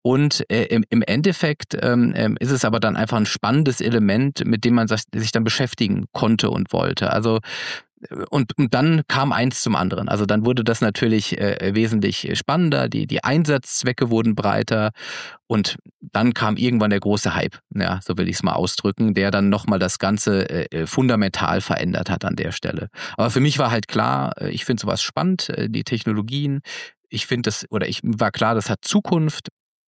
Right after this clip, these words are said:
Ähm, mit solchen Dingen, äh, beschäftige ich mich dann einfach gerne. Und das ist, glaub ich, die Kernantwort auf deine Frage. Ich verstehe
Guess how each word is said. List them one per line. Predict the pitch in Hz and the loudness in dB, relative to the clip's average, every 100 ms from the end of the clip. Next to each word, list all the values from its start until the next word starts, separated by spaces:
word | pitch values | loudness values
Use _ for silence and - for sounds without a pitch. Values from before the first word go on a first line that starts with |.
| - | -2
Ähm, | 98 101 107 - - _ _ | 0 0 -4 -12 -20 _ _
mit | 113 104 - | -2 -2 0
solchen | 123 123 139 117 | 0 2 2 2
Dingen, | 120 120 113 - | 2 2 0 -2
äh, | 104 | -4
beschäftige | 117 - 107 - 104 107 | -2 -2 -2 -2 -4 -2
ich | - | -2
mich | 104 - | -4 -2
dann | 98 | -2
einfach | 82 95 92 - | -2 -2 -4 0
gerne. | 107 120 117 - - _ _ | 0 2 -2 -6 -20 _ _
Und | 123 107 | -2 0
das | 110 | 0
ist, | 120 - - - | -2 -6 -14 -6
glaub | 117 113 | -2 -2
ich, | - | -4
die | 101 _ - | -8 _ -4
Kernantwort | 135 160 185 - 143 165 147 127 | 0 2 0 0 0 2 2 0
auf | 107 - | 0 -2
deine | 113 107 | -2 -2
Frage. | - - 135 117 107 135 - - - - - | -4 -6 -4 -2 -4 -4 -8 -14 -16 -18 -4
Ich | 165 - - _ - | -2 -2 -10 _ -14
verstehe | - 107 101 - - 160 151 139 | -2 -2 -2 -4 0 2 2 0